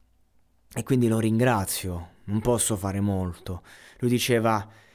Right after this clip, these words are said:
"È, è vero che veniamo dall'essere un suono e spero di tornare in quella dimensione, chissà che suono meraviglioso che è adesso, nel caso in cui questa teoria sia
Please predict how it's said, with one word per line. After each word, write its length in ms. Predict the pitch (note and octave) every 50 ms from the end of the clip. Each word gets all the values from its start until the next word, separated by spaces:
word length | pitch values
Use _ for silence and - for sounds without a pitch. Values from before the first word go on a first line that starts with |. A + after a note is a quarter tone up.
| _ - _ _ _ _ _ _ _ _ _ _ _ _
"È, 320 | - C3 B2+ F#2 C2+ -
è 140 | - B2 A#2+
vero 400 | G#2+ A2 C3 C#3 C3+ C3 A#2+ A#2
che 560 | G#2+ - - G#2+ G#2 G2+ G2+ G2 G2 F#2+ F#2 - - - - _ _ _ _ - - -
veniamo 500 | A2+ A2+ A2 A#2 A#2 A#2 A2+ A2 A2 A2+
dall'essere 720 | - - - G2 A2 A2 A2 A2+ A#2+ A#2+ - - - A#2 A2
un 160 | A2 A2 A2
suono 460 | G#2+ - - B2+ B2 A#2 G#2 G2 F#2
e 60 | F#2+ F#2
spero 280 | - - - G2 G2
di 120 | F#2+ G2+ F#2+
tornare 600 | - G2+ F#2+ G2 G2 G2+ G#2+ G#2 G2+ F#2+ F#2 F#2
in 120 | F2+ F2+
quella 200 | - F#2+ F2 F2+
dimensione, 720 | F2+ F#2+ F#2 F#2 F2+ F2 F2 - - G#2 G2+ F#2+ F2+ F2
chissà 240 | - - - - G2+
che 140 | F#2+ - F#2
suono 340 | - - G#2+ G#2 G2 G2
meraviglioso 1040 | F#2+ F#2+ G2 F#2+ F#2+ F#2 F2+ G2 F#2+ F#2 F#2+ G2+ F#2+ F#2+ G#2 G2+ - - - - - - - - - _ _ _ _ _ _ _
che 280 | _ - A2+ G2+ F#2+ F#2+
è 20 |
adesso, 800 | F#2 F#2 F#2+ G2+ G2 F#2 - - - - - - E2+ E2+ - - _ _ _ _ _ _ - _
nel 140 | F#2+ F2+
caso 220 | - - G2 F#2 G2+
in 80 | G2
cui 140 | F#2+ G#2+ G2
questa 220 | F#2 F#2+ - - G2
teoria 320 | - F#2+ F#2 G2 F#2+ F2+
sia 480 | F2+ - - F#2+ F#2 F#2+ F#2+ F#2 F2+